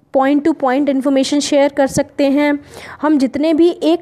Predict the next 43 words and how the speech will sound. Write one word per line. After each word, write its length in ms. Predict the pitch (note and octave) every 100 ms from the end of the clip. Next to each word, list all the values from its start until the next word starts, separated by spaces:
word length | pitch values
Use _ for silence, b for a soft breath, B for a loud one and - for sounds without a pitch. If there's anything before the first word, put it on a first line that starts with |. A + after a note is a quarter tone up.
| -
time 300 | D4 C#4 E4+
पर 200 | F4 F4
हम 140 | F#4
जितने 280 | D#4 - C#4
लोगों 260 | F#4+ F#4 E4
के 120 | E4
साथ 180 | D#4+ D#4
connect 420 | D#4 C#4+ D4 D4+
होना 200 | D4+ D4+
चाहते 320 | D4 C#4+ D4
हैं, 200 | D4+ E4
हम 180 | F4 D4+
हो 180 | G#3 A3+
सकते 420 | A3+ B3 - C4
हैं। 220 | C4+ C4
एक 180 | C4 C#4
time 220 | D#4 D#4
पे 100 | D#4
हम 180 | E4 D#4+
एक 240 | A#3+ B3 -
person 300 | D4+ D4+ D#4
के 100 | E4+
साथ 180 | E4 D#4+
connect 380 | D#4+ D#4+ E4
होना 200 | E4 E4
चाहते 320 | E4+ F4 D#4+ E4+
हैं, 220 | F#4 F#4+
हम 180 | C#4+ A#3+ A3+
हो 140 | A#3
सकते 400 | B3+ B3 - C4+
हैं। 220 | C4 C4+ C4 B B B B -
हम 280 | D4+ E4+ - _
images 460 | C4+ A#3 A3+ C#4+ D4
send 240 | C#4+ C4
कर 140 | C#4
सकते 400 | B3+ C4+ B3+ -
हैं, 220 | C4 C4 C4+
हम 180 | D#4
videos 440 | C#4 A3+ A3 C4 D4
send 280 | D4 C4+ C4
कर 140 | C4
सकते 400 | C4 B3+ - C#4
हैं, 260 | C4+ C4+